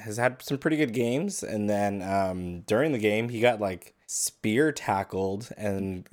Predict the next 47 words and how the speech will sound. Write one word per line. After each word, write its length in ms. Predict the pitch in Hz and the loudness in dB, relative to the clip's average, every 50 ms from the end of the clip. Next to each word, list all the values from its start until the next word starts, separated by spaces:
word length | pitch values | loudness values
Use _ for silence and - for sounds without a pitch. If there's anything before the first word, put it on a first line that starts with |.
| 95 110 - | -16 -12 -6
I 100 | - 117 | -4 -2
think 200 | 107 113 - 110 | -2 -2 -2 -2
the 100 | - 107 | 0 0
wind 240 | 95 98 104 110 117 | 2 2 2 2 4
got 140 | 120 143 143 | 4 2 4
knocked 260 | 143 143 147 151 - | 2 2 0 2 2
out 100 | 143 139 | 2 2
of 80 | 143 147 | 4 2
him. 120 | 151 151 | 2 2
He 100 | 143 107 | 0 0
looked 180 | 104 131 147 - | 0 -2 -2 0
like 140 | 120 110 - | -2 -2 -2
he 120 | - 107 | 0 0
was, 180 | 101 95 90 87 | 0 0 -2 -4
like, 120 | 92 - | -4 -4
struggling 460 | - - - 120 120 120 123 123 113 | -6 -2 2 2 2 4 2 0 -2
to 80 | 98 90 | -2 -4
breathe. 380 | 85 87 92 95 110 131 131 | -6 -4 -2 0 0 0 2
That 160 | 117 120 127 120 | 2 2 2 0
one 160 | 107 98 95 | 0 -2 -4
looked 160 | 95 - - | -6 -6 -6
really 160 | 104 95 95 | -6 -6 -4
scary 400 | - - - 107 95 90 87 87 | -6 -6 -4 -4 -2 -2 -4 -4
too. 280 | - - 98 90 90 - _ _ _ - - - | -4 -4 -4 -4 -4 -8 _ _ _ -20 -12 -6
Um, 380 | - 104 101 98 95 92 95 95 - | 0 2 2 2 2 0 -4 -4 -4
and 120 | 104 104 | -2 -2
then 120 | 101 98 | -2 -2
he 120 | 101 107 104 | -2 -2 0
left 300 | 107 117 123 123 - - | 2 4 2 2 0 -2
the 80 | 127 | -2
game 400 | 113 117 117 117 113 113 113 107 | 2 4 4 4 4 2 0 -2
two 280 | 104 - - - 139 147 | -4 -2 2 4 4 4
different 300 | 151 151 151 165 147 139 | 4 4 2 2 0 2
times, 600 | 135 113 110 107 104 104 110 127 135 - - - _ _ - - - - - - - | 4 4 4 4 2 0 -2 -4 -6 -8 -10 -14 _ _ -20 -20 -20 -20 -20 -14 -10
uh, 100 | - 98 98 | -8 -8 -4
came 220 | - 123 120 113 | 0 0 2 4
back 220 | 113 113 110 - | 4 2 2 2
in, 260 | 117 113 113 113 113 110 | 2 2 4 4 2 2
ultimately 380 | 107 107 110 120 110 104 104 | 2 0 0 2 0 0 2
did 180 | 98 107 107 - | 2 0 0 0
finish 340 | - - 131 135 139 131 - | 0 2 2 2 2 0 -2
the 80 | 135 | -2
game, 500 | 120 117 127 127 123 123 127 127 135 131 - | 0 2 2 2 4 2 2 0 0 -2 -4
and 200 | 113 113 107 104 | -4 0 2 2
then 480 | 104 104 104 101 101 101 101 98 101 95 | 4 4 4 2 2 0 0 -2 -2 0
reports 440 | 104 104 - - - 127 117 - | 0 -2 2 4 4 4 4 2
came 400 | - - 131 120 117 110 110 101 | 0 0 2 2 4 2 0 -4